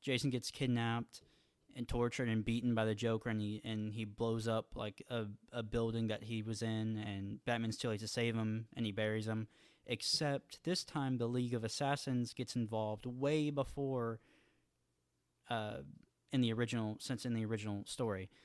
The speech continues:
So, Ra-, um, Ra's al Ghul, who's the leader of League of Assassins, uh, hears about Jason's death, and he's like, "I feel responsible for this boy's death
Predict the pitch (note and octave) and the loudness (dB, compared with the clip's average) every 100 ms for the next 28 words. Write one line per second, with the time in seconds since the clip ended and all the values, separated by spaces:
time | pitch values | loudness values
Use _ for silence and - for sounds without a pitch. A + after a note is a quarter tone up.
0 | - - B2+ G#2+ G#2 G2+ G2+ _ _ _ | -20 -4 0 2 2 -2 -6 _ _ _
1 | _ _ _ _ _ _ _ _ - C3+ | _ _ _ _ _ _ _ _ -2 4
2 | C3 - C3+ A#2+ A2 G#2+ G#2 G#2 C#3 C#3+ | 4 2 0 0 0 -2 -4 2 4 6
3 | D3 C#3 C3+ C3 B2 A#2 - _ _ _ | 6 4 4 2 0 -6 -10 _ _ _
4 | _ _ _ _ C3+ B2 G#2+ G#2+ B2 A#2+ | _ _ _ _ 2 2 2 2 4 4
5 | G#2 A2 G#2 G#2 - G#2 G2+ G#2 G#2 - | 2 0 -2 -4 -2 -2 -2 -4 -6 -8
6 | _ _ _ _ _ _ _ - - - | _ _ _ _ _ _ _ -14 -12 -12
7 | - - C#3 C3+ B2+ A#2+ - - - A#2+ | -10 0 4 4 2 -2 -12 -14 -6 -2
8 | A2+ G#2+ G#2+ - - B2 A#2 A#2+ - G#2+ | 0 0 -2 -10 -2 -2 0 -2 -2 -2
9 | G#2 - - G#2 G2 G2+ G2+ A#2 A2 G#2 | -2 -4 -4 -2 -2 -2 -4 -4 -2 -2
10 | G2+ - _ _ - B2+ B2+ - C3+ B2+ | -2 -6 _ _ -2 0 0 0 2 4
11 | A#2+ A2 - _ _ _ _ - B2+ - | 2 0 -6 _ _ _ _ -6 -4 0
12 | B2 B2+ B2+ A2+ G2+ G2 G#2+ - - A#2+ | 4 4 4 0 -2 -2 -4 -8 -2 2
13 | A2 G#2 G#2+ - A2 G2+ - D3 C3 B2 | 2 2 0 -2 -2 -2 2 4 4 0